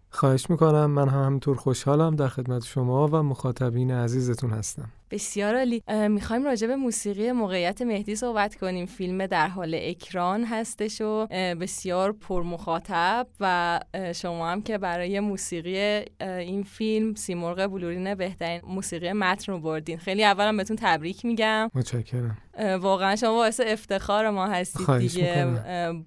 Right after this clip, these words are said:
Speaker 2: پرکار و پرتوان.
Speaker 1: نظر لطف شماست، ممنونم.
Speaker 2: خب، اه، بریم سراغ موسیقی. از تجربهٔ همکاری، اه، شما با آقای حجازی فر، اه، چجوری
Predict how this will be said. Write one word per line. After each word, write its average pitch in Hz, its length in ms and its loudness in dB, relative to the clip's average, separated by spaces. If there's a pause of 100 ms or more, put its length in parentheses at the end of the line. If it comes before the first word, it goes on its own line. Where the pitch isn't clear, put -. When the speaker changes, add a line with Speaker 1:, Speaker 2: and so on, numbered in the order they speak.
(120)
Speaker 2:
پرکار 185 680 0
و 214 80 2
پرتوان. 175 840 0 (160)
Speaker 1:
نظر 143 380 6
لطف 165 280 6
شماست، 123 440 0
ممنونم. 120 440 0 (460)
Speaker 2:
خب، 311 260 2 (100)
اه، 226 320 4
بریم 320 360 0
سراغ 254 420 2
موسیقی. 214 600 -2 (400)
از 294 220 2
تجربهٔ 302 640 2
همکاری، 220 960 0
اه، 254 560 2
شما 190 500 0
با 185 240 0
آقای 180 300 0
حجازی 190 500 -2
فر، 180 340 0 (580)
اه، 214 320 2
چجوری 254 680 0